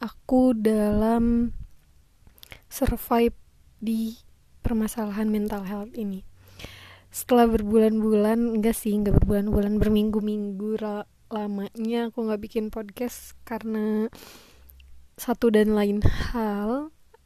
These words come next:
Eh, sekarang akhirnya aku memberanikan diri kembali buat bikin podcast lagi. Sudah ada beberapa pertanyaan masuk dari teman-teman semua terkait, eh, topik yang akan kita bahas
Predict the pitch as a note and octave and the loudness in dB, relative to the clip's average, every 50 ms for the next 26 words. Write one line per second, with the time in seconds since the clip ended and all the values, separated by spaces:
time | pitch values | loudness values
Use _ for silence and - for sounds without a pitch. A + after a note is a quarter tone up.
0 | _ - - A3+ G#3+ G#3+ G#3 G#3 G#3+ - - - A3+ A3 A#3 A#3 A#3 A#3 G#3+ A3+ | _ -8 -6 -4 -4 -2 -4 -4 -6 -8 -6 -4 -4 -2 -2 -2 -2 -2 -2 -4
1 | G#3+ A3 A3+ A#3 A#3 - - A#3+ A#3 A3+ A3+ A3 G#3 A3+ A3 G#3 G#3+ - - A3 | -2 -2 -2 -4 -4 -4 -6 -6 -4 -4 -2 0 0 0 0 0 -2 -2 -4 -4
2 | G#3+ G#3+ A3 - - - A3+ A3 G#3+ G#3 G#3+ G#3 G#3 G3+ G3 G#3 A3+ B3 C#4 _ | -2 -2 -4 -6 -6 -8 -6 -4 -2 -2 -2 -2 -2 -4 -4 -4 -4 -6 -6 _
3 | - - - - - - - - - - - B3+ G#3+ G#3 G#3 G#3+ G#3+ A3 A3+ A#3+ | -16 -20 -20 -20 -20 -20 -20 -20 -20 -18 -12 -10 -8 -6 -6 -4 -2 -2 -2 -2
4 | B3+ - - - - - - - - - G#3+ G#3+ - - G#3 G#3+ G#3+ G#3 G3 - | -2 -4 -8 -18 -18 -14 -14 -14 -10 -6 -8 -8 -6 -8 -8 -4 -4 -4 -2 -2
5 | G#3+ F#3+ - - A3+ A3 G#3 G3 F#3 F#3+ G#3 G3 G3 G#3 G#3+ G3 - - - - | -4 -4 -2 -4 -4 -4 -4 -6 -6 -6 -4 -4 -2 -4 -4 -4 -6 -8 -8 -8
6 | - - - - - - - - - - - - - - - - - - - C#4 | -18 -20 -20 -20 -20 -20 -20 -20 -20 -20 -20 -20 -20 -12 -12 -10 -8 -6 -2 2
7 | A#3+ B3 A#3+ A3 A#3 A#3+ A3 G#3+ A#3 A3+ A#3+ A3+ B3 A3+ - A3+ A3 A3+ A3+ A3 | 2 2 2 2 0 -2 -2 -2 -2 -4 -2 -4 -6 -4 -2 -2 -2 -2 -2 -2
8 | A3 A3 G#3+ G#3+ G#3 G3+ F3+ - - - A#3+ A3 A3+ B3 C4 - _ - - - | -2 -2 -2 -2 -2 -4 -4 -6 -4 0 2 6 6 6 4 2 _ -20 -20 -20
9 | - - - - - _ _ - C4 A3 A#3 A#3 A#3+ A3+ A3 A3 A3 A3 A3 G#3+ | -20 -20 -20 -20 -20 _ _ -4 -2 0 0 2 0 0 -2 0 0 -2 -2 -2
10 | - - A3 G#3+ G#3 G#3 G3+ G3+ G#3 G#3 G#3+ A3 A3+ A#3 A#3 A#3 - - - A3 | -2 -2 0 0 0 0 0 0 0 0 0 2 2 2 0 -2 -4 -8 -12 -10
11 | - - A3 G#3 G#3 G#3 G#3 G#3+ A3+ A#3 A#3+ - - _ _ _ - - - - | -8 -6 -4 -2 -2 -2 -2 -2 0 -2 -2 -4 -6 _ _ _ -20 -20 -20 -20
12 | - - - - _ _ - - - - - _ _ _ _ _ _ _ _ _ | -20 -20 -20 -20 _ _ -20 -20 -20 -20 -20 _ _ _ _ _ _ _ _ _
13 | - - A#3+ A#3 A3 A3 A3 A3 - A#3 A3 - - - - - A#3 A3 A#3 A3 | -12 -8 -6 -4 -4 -4 -4 -4 -4 -4 -4 0 0 0 0 0 -4 -4 -4 -4
14 | - A#3+ A#3 A#3 G#3+ A3 - A3+ G#3 G#3 F#3 F#3 A3 A3+ - - | -4 -4 -4 -4 -4 -6 -6 -4 -4 -4 -4 -4 -4 -4 -4 -4